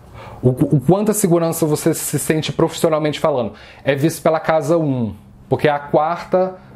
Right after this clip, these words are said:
casa contada a partir da dez. O número quatro representa segurança.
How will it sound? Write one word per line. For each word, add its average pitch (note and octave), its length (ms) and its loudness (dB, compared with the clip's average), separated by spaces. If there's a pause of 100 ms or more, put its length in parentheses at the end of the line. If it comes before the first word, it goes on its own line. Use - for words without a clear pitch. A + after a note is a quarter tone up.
(380)
casa C#3+ 380 2
contada D3+ 320 2
a C#3+ 40 -2
partir D#3 580 0
da D#3 180 2
dez. A#2 840 -4 (960)
O C3+ 80 4
número F3+ 300 2
quatro F3 420 0
representa D#3 480 0
segurança. C#3+ 1080 -2